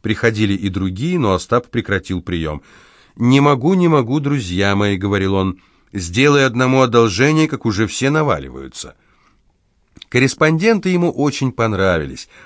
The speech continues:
Остап готов был умилиться, но он так наелся, что был не в состоянии предаваться каким бы то ни было чувствам. Он с трудом влез на свой диван и проспал там почти весь день. Шли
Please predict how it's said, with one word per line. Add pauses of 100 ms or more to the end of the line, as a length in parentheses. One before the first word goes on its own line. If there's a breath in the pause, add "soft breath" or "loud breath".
(200 loud breath)
Остап
готов
был
умилиться, (280 loud breath)
но
он
так
наелся,
что
был
не
в
состоянии
предаваться (240 soft breath)
каким
бы
то
ни
было
чувствам. (280 soft breath)
Он
с
трудом
влез
на
свой
диван
и
проспал
там (300 loud breath)
почти
весь
день. (840)
Шли